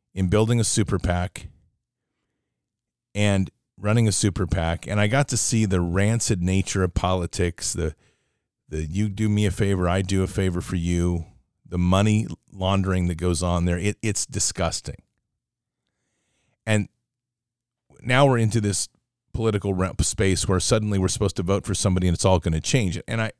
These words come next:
there is going to be a change in direction. I mean, there's no question about it that the attitude in this country is pivoting and people are going to vote away from the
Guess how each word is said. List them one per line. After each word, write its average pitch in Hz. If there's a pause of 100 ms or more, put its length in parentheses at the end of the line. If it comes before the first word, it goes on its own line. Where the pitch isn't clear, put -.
(160)
there 120
is 160
going 143
to 120
be 110
a 104
change 104
in 90
direction. 90
I -
mean, 92
there's 95
no 104
question 107
about 90
it 80
that 80
the 85
attitude 104
in 87
this 82
country 78 (500)
is 98
pivoting 90
and 92 (560)
people 113
are 101
going 104
to 95
vote 95 (100)
away 98
from 92
the 87